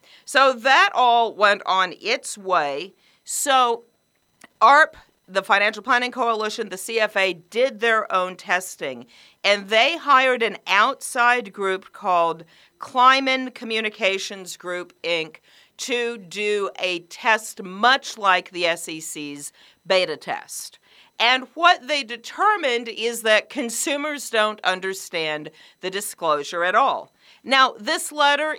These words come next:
is available, I believe, on the S E C site.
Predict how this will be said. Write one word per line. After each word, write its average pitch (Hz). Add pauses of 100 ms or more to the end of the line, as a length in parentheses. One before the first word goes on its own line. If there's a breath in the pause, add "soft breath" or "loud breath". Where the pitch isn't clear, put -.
is 247
available, 233
I 208
believe, 233
on 269
the 233
S 226
E 185
C 247
site. 220